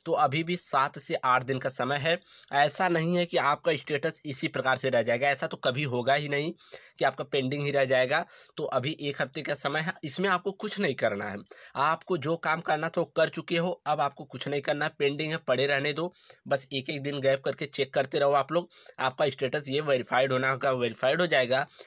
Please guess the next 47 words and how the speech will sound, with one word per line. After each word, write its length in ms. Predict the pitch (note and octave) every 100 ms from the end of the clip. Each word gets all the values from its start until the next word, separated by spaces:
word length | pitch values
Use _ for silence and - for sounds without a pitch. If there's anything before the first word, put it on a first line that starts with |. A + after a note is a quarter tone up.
| - -
अगर 100 | C#3
कोई 260 | C3+ C#3 C#3
भी 100 | D3
गड़बड़ी 360 | C3+ B2 C3+
होगी 260 | C#3 A#2+ D3
तो 140 | -
रिजेक्ट 440 | G3+ F#3 C3 A#2+ -
कर 180 | A2+ A2
दिया 180 | G#2+
जाएगा, 240 | G#2+ G#2+ A2
समझ 260 | - D#3 F3
गए? 160 | G3+ - - -
तो 100 | D3+
दस 320 | C3 F#4 G4+
मार्च 260 | C#3 C3+ - -
तक 140 | F#3+ -
जिनका 320 | B2+ B2+ C3+
स्टेटस 320 | A#2+ C3 C3
वेरीफाइड 380 | B2+ - - C3
नहीं 180 | C3 C3
हो 60 | B2+
उनको 240 | A2 B2
वेट 220 | A#2 E3
करना 300 | - E3 E3+
है, 200 | F3 F3+ - - - C#3
और 60 |
जिनका 560 | C#3 D3+ C#3+ E3+ D#3+ D#3+
वेरीफाइड 460 | C3+ C3 D3 C#3+
हो 160 | - G3+
चुका 300 | F3 E3 D3+
है 220 | D#3 E3+ - - -
उनको 240 | C#3 C3+
पन्द्रह 420 | - - E3+ F3+ C#3+
मार्च 240 | A#2+ A#2
तक 140 | - C3
वेट 200 | B2+ B2
करना 260 | - B2
है 120 | D3 F#3
कि 160 | -
पन्द्रह 340 | D3+ B2+ A#2 B2
मार्च 220 | A#2+ -
के 60 |
बाद 180 | B2+ A#2
उनकी 240 | A2+ - C3
स्कॉलरशिप 380 | - G#2+ -
भेजी 280 | F3 F3+ C#3
जाए। 200 | A#2+ G#2+